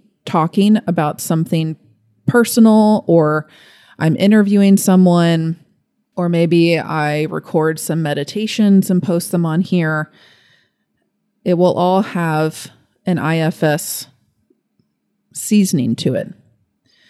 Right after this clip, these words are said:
So let's get into introducing myself.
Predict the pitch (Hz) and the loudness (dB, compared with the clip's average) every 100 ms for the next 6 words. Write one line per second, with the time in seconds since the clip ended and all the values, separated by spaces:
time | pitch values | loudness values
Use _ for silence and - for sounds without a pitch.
0 | _ _ _ _ _ _ - - 302 180 | _ _ _ _ _ _ -8 0 2 2
1 | - 175 - _ _ _ _ _ _ _ | 0 -4 -8 _ _ _ _ _ _ _
2 | _ _ 220 - - 226 196 220 208 165 | _ _ -14 -10 0 2 4 2 2 -4
3 | 160 156 _ 208 214 202 180 208 - 156 | -4 -8 _ -2 2 0 0 -2 -2 -8
4 | 156 147 - 120 170 - | -8 -8 -8 -8 -8 -12